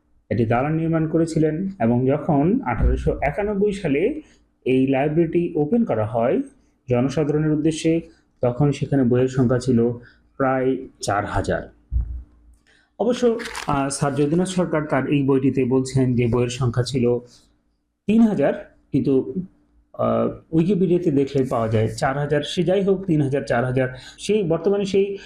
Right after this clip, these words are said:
লাইব্রেরিতেই, যেমনটা আমি একটু আগে বলছিলাম, বিশ লক্ষ বিরাশি হাজার। এই যে বই সংগ্রহের ব্যাপারে খুবই দুর্দান্ত মজার মজার সব ঘটনা আছে। এবং মানুষ যে এত বই পাগল হতে পারে,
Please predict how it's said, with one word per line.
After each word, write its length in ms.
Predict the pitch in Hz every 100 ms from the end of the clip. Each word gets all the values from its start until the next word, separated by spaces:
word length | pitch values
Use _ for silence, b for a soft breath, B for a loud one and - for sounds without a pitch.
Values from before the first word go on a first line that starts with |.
| B -
লাইব্রেরিতেই, 460 | 139 131 139 156 208
যেমনটা 280 | 135 127
আমি 160 | 131 131
একটু 160 | 131 139
আগে 140 | 131
বলছিলাম, 480 | 131 135 - 175 254 - _ _ _ _ _ _
বিশ 280 | 123 131 -
লক্ষ 220 | 143 - 190 190 - _ -
বিরাশি 420 | 139 139 123 135
হাজার। 480 | 113 113 104 113 - - B B B _ -
এই 160 | 160
যে 80 | 165
বই 240 | 120 135
সংগ্রহের 400 | 156 185 170 180
ব্যাপারে 320 | 180 175 185 196
খুবই 340 | - 220 220
দুর্দান্ত 680 | 151 151 151 147 196 190 196
মজার 580 | 196 196 117 131 175
মজার 220 | 180 175 175
সব 200 | 180 151
ঘটনা 320 | 160 160 175
আছে। 260 | 175 214 269 B B B B B B
এবং 440 | - 131 139 139 135 - - 156 127
মানুষ 240 | 139 170
যে 80 | 202
এত 280 | - - 240
বই 260 | 190 208
পাগল 300 | 190 175 180
হতে 140 | 156 160
পারে, 300 | 147 92